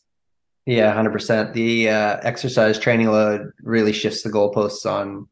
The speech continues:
on your ketone response. So yeah, it needs to be taken into consideration. Yeah.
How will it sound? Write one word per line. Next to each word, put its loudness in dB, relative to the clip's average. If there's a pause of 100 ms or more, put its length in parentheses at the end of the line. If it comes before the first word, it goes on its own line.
(100)
on -4
your -10
ketone -6
response. -8
So -4
yeah, -6
it -8
needs -4
to -10
be -4
taken -6
into -8
consideration. -8
Yeah. -12